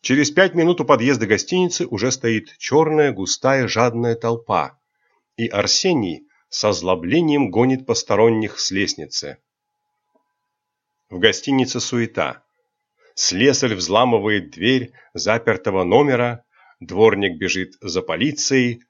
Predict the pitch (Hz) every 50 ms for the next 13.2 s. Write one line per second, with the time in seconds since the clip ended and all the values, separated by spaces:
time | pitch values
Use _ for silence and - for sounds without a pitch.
0 | _ _ - 98 85 104 139 156 143 147 143 127 - - - 131 127 127 127 113
1 | 87 120 123 92 95 92 90 - - 98 90 90 90 90 87 - _ _ _ _
2 | _ _ _ _ _ _ _ _ _ _ _ _ _ _ - - 123 127 127 107
3 | 143 180 170 - - 165 151 151 139 120 135 180 190 175 151 - 135 120 107 113
4 | 147 160 156 151 - - - - - 123 - - 107 110 131 127 135 127 - -
5 | - 123 123 117 117 _ _ _ _ _ - 110 113 113 98 95 110 113 104 98
6 | 82 73 - - - 71 65 - _ _ _ _ _ _ _ - 82 87 - -
7 | 131 143 139 - 117 92 85 - - 135 143 139 123 131 131 120 107 98 95 92
8 | 87 101 101 92 - - 95 85 92 117 135 135 131 - _ _ - _ _ -
9 | - - - - 113 117 110 104 101 95 90 85 87 85 80 - - 147 143 139
10 | 120 104 87 78 - _ _ _ _ - 92 - 104 101 98 92 95 92 85 90
11 | 87 - - 117 135 143 143 - - 107 92 90 85 76 - _ _ _ _ -
12 | 120 98 85 107 117 117 113 110 107 113 - - 131 - - - 101 85 71 67
13 | 64 64 - _